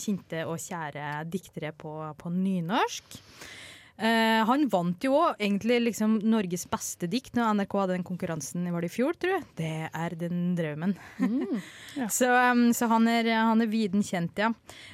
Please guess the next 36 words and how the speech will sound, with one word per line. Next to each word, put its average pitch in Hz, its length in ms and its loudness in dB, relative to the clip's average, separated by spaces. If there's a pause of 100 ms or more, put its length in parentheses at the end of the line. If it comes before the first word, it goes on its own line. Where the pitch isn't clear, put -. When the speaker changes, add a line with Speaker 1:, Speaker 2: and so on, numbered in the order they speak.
(100)
Speaker 1:
Eh, 254 480 4
i - 260 -6 (220)
nitten 339 400 -2
sytti 311 480 -2
så - 160 -6
sendte 262 400 0
Bodil 226 520 -2
Cappelen 262 680 0
et 226 140 -4
brev 277 440 -2
til 285 120 -2
Olav 202 420 0
H. 190 240 4
Hauge, 143 360 -4 (520)
uoppfordret, 170 560 0 (480)
og 254 80 -6
bare 285 100 0
skrev: 180 240 -2 (640)
«Hallo, 277 300 2 (200)
jeg 247 140 0
har - 20 4
lyst 233 200 -2
til 233 80 -2
å 214 100 -4
komme 190 240 -2
inn 175 100 -4
i 175 80 -6
stua 165 300 -4
di 156 140 -6
en 156 160 -6
liten 160 320 -10 (220)
periode 170 440 -4
nå.» 320 260 0 (160)
Eh, 214 460 -2 (340)
fortalte 330 400 -2
litt 285 220 -6